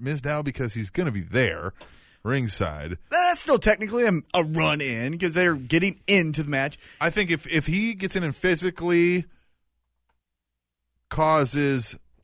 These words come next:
Speaker 1: the outcome to change, I count that as a run in. Follow me?
Speaker 2: Yep.
Speaker 1: So I don't count necessarily a distraction. Maybe. Okay, what I'll say is I will wager a point on Miz Dow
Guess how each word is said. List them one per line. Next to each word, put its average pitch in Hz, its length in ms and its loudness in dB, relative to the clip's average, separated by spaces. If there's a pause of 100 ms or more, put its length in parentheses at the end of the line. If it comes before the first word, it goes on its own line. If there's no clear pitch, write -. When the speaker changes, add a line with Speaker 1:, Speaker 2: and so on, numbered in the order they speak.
Speaker 1:
the 117 360 -4
outcome 131 560 2
to 104 60 -4
change, 107 340 -2
I 95 60 -2
count 104 260 -4
that 98 120 -2
as 87 100 -8
a 90 40 -6
run 80 200 -8
in. 76 100 -20 (140)
Follow 120 260 -2
me? 143 120 -6 (120)
Speaker 2:
Yep. 190 160 -4 (880)
Speaker 1:
So 117 520 2
I 135 100 2
don't 165 200 0
count 139 240 -2
necessarily 127 380 -2
a 110 120 -4
distraction. 120 920 -6
Maybe. 190 180 -10
Okay, 156 280 0
what 139 180 0
I'll 165 100 2
say 147 240 2
is 131 220 0 (720)
I 127 140 0
will 156 140 0
wager 139 300 2
a 123 40 -2
point 113 400 -2
on 107 260 -2
Miz 107 280 -2
Dow 92 520 -4